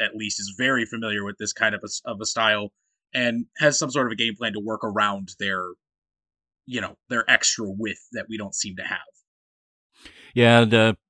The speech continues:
Speaker 2: you know, Leverkusen's in the middle of their season and they're getting this strange, uh, month off or longer because then they'll have the winter break, uh, coming up soon that the Bundesliga has.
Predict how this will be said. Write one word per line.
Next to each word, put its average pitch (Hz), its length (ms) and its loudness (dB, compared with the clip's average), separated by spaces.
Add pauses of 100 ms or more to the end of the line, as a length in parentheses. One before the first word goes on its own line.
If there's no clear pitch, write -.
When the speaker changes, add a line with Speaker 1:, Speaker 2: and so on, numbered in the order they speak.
(300)
Speaker 2:
you 156 100 0
know, 101 120 2
Leverkusen's 180 760 2
in 165 120 4
the 151 60 2
middle 139 240 2
of 101 100 2
their 98 120 -2
season 120 540 0
and 101 140 2
they're 104 80 0
getting 107 280 -2
this 95 140 -4
strange, 101 1000 0 (680)
uh, 87 260 -4 (100)
month 123 500 6
off 107 400 6
or 113 260 6
longer 110 420 6
because 98 340 -2
then 127 180 2
they'll 98 160 4
have 101 180 -2
the 92 80 0
winter 127 300 4
break, 90 500 -2 (600)
uh, 95 180 2
coming 98 340 2
up 98 160 0
soon 120 540 4
that 95 260 -2
the 95 140 2
Bundesliga 87 720 -2
has. 82 400 -6